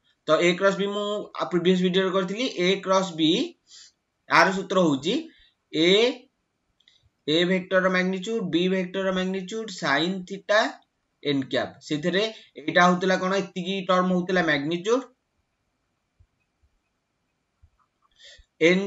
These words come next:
କ୍ୟାପ୍ ହଉଥିଲା ଡିରେକ୍ସନ। କା ଡିରେକ୍ସନ? ଏ କ୍ରସ ବି ର ଡିରେକ୍ସନ। ଆଉ ଏ, ଏ ବି ସାଇନ୍ ଥିଟା ହଉଥିଲା ମାଗ୍ନିଚ୍ୟୁଡ, ଠିକ ଅଛି? ତ ଆମର ଏବେ ବାହାରି ପଇଲା ହାଫ୍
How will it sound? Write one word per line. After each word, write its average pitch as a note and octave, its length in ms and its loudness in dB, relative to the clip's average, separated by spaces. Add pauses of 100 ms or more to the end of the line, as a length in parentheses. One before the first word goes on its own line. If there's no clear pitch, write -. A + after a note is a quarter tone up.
କ୍ୟାପ୍ F#3+ 260 4
ହଉଥିଲା E3 300 0 (140)
ଡିରେକ୍ସନ। B2 500 -2 (1120)
କା D#3+ 140 6
ଡିରେକ୍ସନ? F3+ 400 2 (380)
ଏ E3+ 140 4
କ୍ରସ D#3+ 300 4
ବି D3+ 80 -2
ର F3+ 100 -2
ଡିରେକ୍ସନ। B2+ 460 -2 (360)
ଆଉ D#3 200 4
ଏ, F3 100 4 (240)
ଏ E3+ 80 4
ବି E3+ 180 -2
ସାଇନ୍ F#3 260 0
ଥିଟା E3+ 180 2
ହଉଥିଲା E3 260 2
ମାଗ୍ନିଚ୍ୟୁଡ, C3+ 480 -4 (100)
ଠିକ G3 200 -4
ଅଛି? E3 140 -6 (380)
ତ - 20 -
ଆମର F#3 360 6
ଏବେ G3 140 2
ବାହାରି E3 280 4
ପଇଲା F3 200 4
ହାଫ୍ E3 380 4